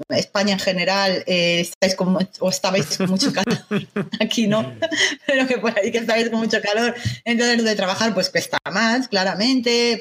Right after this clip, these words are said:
Speaker 1: pues eso, gente de vacaciones, hace calor, hace tal. Pues venir aquí, eh, es un poco también tu excusa a lo mejor para
Speaker 2: Sí, sí,
Speaker 1: procrastinar,
Speaker 2: sí,
Speaker 1: ¿sabes?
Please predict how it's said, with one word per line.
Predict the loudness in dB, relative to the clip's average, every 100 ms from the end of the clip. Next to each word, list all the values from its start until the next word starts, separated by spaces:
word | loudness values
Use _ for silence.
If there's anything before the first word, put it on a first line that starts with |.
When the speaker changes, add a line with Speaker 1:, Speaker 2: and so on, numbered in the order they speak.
| -4
Speaker 1:
pues | -2
eso, | 0 0
gente | 0 0
de | 2
vacaciones, | 0 -2 0 2 2 0
hace | 0 0
calor, | -2 0 2 2
hace | 0 -2
tal. | 0 0 -2 -8 -10 -10 -6 -4 -4 _
Pues | 0 0 -2 -6 -10
venir | -4 0 2 2
aquí, | 2 0 0 2 2 -2 -10 -12 -10 -12 -4
eh, | -2 0 0 2
es | 2
un | 0 0
poco | 0 0
también | 2 0 0
tu |
excusa | -2 -2 -2 0 0
a |
lo | 0
mejor | 0 -2
para | 0 0
Speaker 2:
Sí, | 0
sí, | 0
Speaker 1:
procrastinar, | 0 2 2 2 0
Speaker 2:
sí, | 0 0
Speaker 1:
¿sabes? | 0 0 0